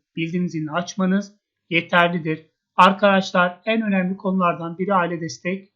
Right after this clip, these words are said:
yardımı. Sizler bilgilere aile nokta gov nokta T R'den erişebilirsiniz. Ben de sizlere resmi kaynaklardan bilgileri aktarıyorum. Siteye girdiğinizde bakın aile destek programı var. Duyurular kısmından bunun üzerine bir kere tıklayın arkadaşlar.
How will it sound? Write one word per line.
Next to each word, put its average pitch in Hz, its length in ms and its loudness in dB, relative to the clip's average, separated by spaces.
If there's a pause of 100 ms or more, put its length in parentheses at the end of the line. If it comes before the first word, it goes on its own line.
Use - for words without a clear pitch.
yardımı. 156 760 0 (320)
Sizler 202 580 2
bilgilere 185 720 2
aile 180 300 2
nokta 185 260 0
gov 175 240 0
nokta 170 280 -6
T 165 200 -2
R'den 151 340 -6
erişebilirsiniz. 185 920 -4 (220)
Ben 185 180 4
de 175 60 -4
sizlere 160 480 -4
resmi 175 360 -6
kaynaklardan 175 800 -2
bilgileri 185 640 -4 (180)
aktarıyorum. 180 760 2 (120)
Siteye - 360 0
girdiğinizde 190 540 -2
bakın 190 280 0
aile 175 280 2
destek 175 340 -6
programı 170 440 0
var. 151 240 -4
Duyurular 175 440 -2
kısmından 165 380 -12
bunun 202 120 -2
üzerine 185 300 -2
bir 196 100 -6
kere 180 220 -6
tıklayın 175 400 0
arkadaşlar. 147 720 -10